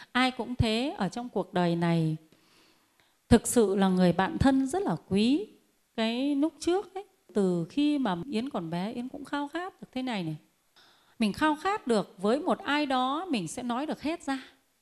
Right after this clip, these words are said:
Mình không có cái gì phải giấu ở trong lòng mình. Thì đối với cha mẹ mình, mình cũng không được thỏa mãn. Bởi vì đôi khi những cái ý của mình nói ra, cha mẹ mình áp đặt theo ý của cha mẹ mình mà không chia sẻ với mình,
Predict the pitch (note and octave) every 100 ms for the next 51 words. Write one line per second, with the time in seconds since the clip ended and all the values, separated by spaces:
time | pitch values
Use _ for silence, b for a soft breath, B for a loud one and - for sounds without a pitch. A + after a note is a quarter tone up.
0 | _ _ - G#3+ F3 D#4 D#4+ D4 D4+ D#4
1 | D#4 A3+ F3+ - D#3 D#3+ A#3+ E4+ E3+ B3+
2 | B3+ G#3+ F3 E3+ E3 C#3 _ _ _ _
3 | _ _ _ _ b - G#3+ F3+ G#3+ C#4
4 | D#4 - E4 D4 G#3+ G3 F#3 E3+ E3 D#3+
5 | - - G4+ F#4+ G#3+ - F3+ D3+ F#3 -
6 | D4 _ - G#3 E3+ G3+ G3 B3+ E4 D#4
7 | E4+ D#4+ D#4+ E4 D#4 C#4 F#4 E4+ G3 G3
8 | F3+ E3+ A3+ D4 D4 D4 D4 B B -
9 | E4 D#4 A3+ G3+ F#3+ F3+ - F4+ A4 -
10 | G3+ - D4+ C#4+ C#4+ D#4 G#4+ - G3 D#3
11 | D3 - C#4 C4+ A#3 F#3+ F3 E3+ E3 D#3
12 | - F4+ E4 F#4 F4+ D4 F3 D3+ A3 C#4+
13 | G#3+